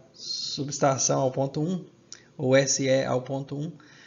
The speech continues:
basta multiplicar pelos cinco quilômetros de distância, pela a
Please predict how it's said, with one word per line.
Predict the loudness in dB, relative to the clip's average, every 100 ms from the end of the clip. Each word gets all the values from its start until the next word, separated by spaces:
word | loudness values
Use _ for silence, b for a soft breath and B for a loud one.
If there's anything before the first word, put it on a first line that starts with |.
| B B B
basta | -4 -4
multiplicar | -4 -6 0 0
pelos | 2 0
cinco | 0 -2
quilômetros | -2 -2 -2 -4
de | -6
distância, | -6 -4 -2 -2 -4 -12 -18 _ _ _
pela | -4 0 0 0 -2
a | -2 0 0 0 0 0 -2 -8 -16